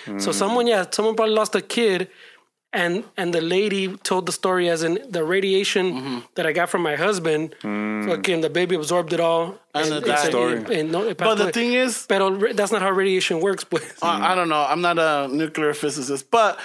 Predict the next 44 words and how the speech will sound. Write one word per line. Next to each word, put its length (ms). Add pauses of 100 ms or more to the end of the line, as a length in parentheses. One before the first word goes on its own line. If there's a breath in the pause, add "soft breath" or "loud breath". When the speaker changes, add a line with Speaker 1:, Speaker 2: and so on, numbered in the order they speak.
(360 loud breath)
Speaker 3:
apparently 500
that 220
lady 440
que, 480
que 200
se 140
le 120
murió, 260
que 340
supposedly 480
the 100
baby 260
took 240
it, 260 (220 loud breath)
in 140
real 220
life, 540 (280 soft breath)
she 220
was 160
told 200
that 80
she 100
was 160
gonna 180
be 120
barren, 500 (360 loud breath)
and 140
she 200
remarried, 720
and 120
then 180
years 300
later 240
she 160
got 180
pregnant. 400 (160)
Speaker 2:
Mm. 520 (520)
Speaker 1:
Pero 200
es 80
lo 80
que 100
te 140
digo, 260
Speaker 3:
Yeah, 120